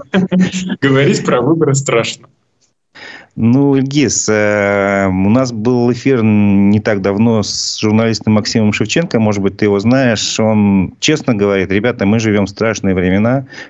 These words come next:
Speaker 2: вы должны это понимать. И чем мы это будем лучше, э, признавать реальность, чем закрывать глаза, одевать розовые очки.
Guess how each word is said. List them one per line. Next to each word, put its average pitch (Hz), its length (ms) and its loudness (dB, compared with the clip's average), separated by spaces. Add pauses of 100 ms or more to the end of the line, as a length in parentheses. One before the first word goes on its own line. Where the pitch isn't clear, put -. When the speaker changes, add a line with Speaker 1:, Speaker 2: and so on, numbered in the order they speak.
(100)
Speaker 2:
вы 104 80 -2
должны 98 320 0
это 92 200 -2
понимать. 107 560 0 (460)
И 101 240 2
чем 117 240 0
мы 107 220 2
это 101 260 -2
будем 101 320 0
лучше, 135 420 0
э, 104 300 -2
признавать 117 560 0
реальность, 107 480 0
чем 104 400 0
закрывать 101 400 0
глаза, 110 420 -2
одевать 95 380 -2
розовые 92 360 0
очки. 147 440 -4